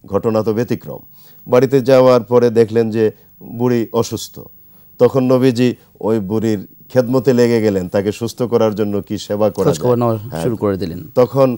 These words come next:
Speaker 1: বুড়ি আশ্চর্য হয়ে গেল, "কি ব্যাপার, আমি তোমাকে কাঁটা বিছিয়ে রেখে তোমার কষ্ট হলে আমি শান্তি পাই, খিলখিল করে হাসি, আর আজকে তুমি কাঁটা না দেখে আমার বাড়িতে এসে খবর নিলা এবং আমি অসুস্থ জানার পরে আমার সেবা করলা,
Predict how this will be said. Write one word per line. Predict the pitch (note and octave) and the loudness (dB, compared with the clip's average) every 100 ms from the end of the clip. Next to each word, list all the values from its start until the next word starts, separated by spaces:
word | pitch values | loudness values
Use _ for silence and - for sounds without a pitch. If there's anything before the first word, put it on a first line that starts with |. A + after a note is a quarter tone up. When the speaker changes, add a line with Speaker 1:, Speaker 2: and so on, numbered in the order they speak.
| - _ - - | -8 _ -20 -20
Speaker 1:
বুড়ি | A#2 A2+ C3 C3+ C3+ - | -14 -4 0 2 2 -2
আশ্চর্য | A2 - C#3+ A#2+ | -6 -4 -4 -2
হয়ে | A2 G2 | -2 -2
গেল, | F#2 F2+ - | -4 -10 -8
"কি | C#3+ | -4
ব্যাপার, | C3+ G#2+ D#2+ - - - - | 0 -2 -2 -16 -20 -18 -2
আমি | A2 C3+ | 0 0
তোমাকে | C3+ C3+ C3+ C3 C#3 | -2 0 0 0 -2
কাঁটা | - A#2 A2+ B2+ | 0 -2 2 2
বিছিয়ে | A#2+ A#2 C3 C3 | 2 -2 -2 0
রেখে | C3 B2+ C3 A#2 - _ | 0 0 0 -2 -6 _
তোমার | A#2+ B2 A#2+ | 0 2 2
কষ্ট | A#2+ - C3 | 0 -2 -4
হলে | B2+ B2 | -2 0
আমি | B2 B2 | 0 0
শান্তি | - A#2 A2+ A#2 | -2 -4 -2 -4
পাই, | A2+ A2+ | -2 -2
খিলখিল | - A2 A#2 A2+ | -2 -6 -6 -4
করে | A#2+ | -4
হাসি, | G#2 G#2+ - G#2+ - _ _ | -2 -4 -4 -8 -8 _ _
আর | - G2+ | 0 2
আজকে | G#2 - A#2+ | 2 2 -4
তুমি | G#2+ A2+ A2+ A2+ G#2 - - - | -2 -2 0 0 -2 -6 -16 0
কাঁটা | G#2 G2+ A2+ | 0 2 2
না | G#2+ G2+ | 2 2
দেখে | G#2+ G#2+ G#2+ | 0 0 0
আমার | G#2 G#2 | 0 0
বাড়িতে | G#2 G#2+ G#2 G#2+ | 0 -2 -2 -4
এসে | A2 | -4
খবর | G2+ G#2 G#2 A2 | -8 -8 -4 -2
নিলা | G#2 G#2 G#2 F#2+ - _ _ G2 | 0 0 0 -2 -4 _ _ -4
এবং | G2+ G#2+ G#2 | 0 2 2
আমি | G2+ | 2
অসুস্থ | G#2+ G2+ G#2+ - | 0 -2 -6 -8
জানার | G#2+ G#2 G#2 G2 | -2 0 0 -2
পরে | G#2+ G#2 | -2 -2
আমার | G2 G2+ | 0 -2
সেবা | - A2+ A2 G#2+ | -6 -6 -6 -4
করলা, | G#2+ G#2 G#2 | -6 -4 -4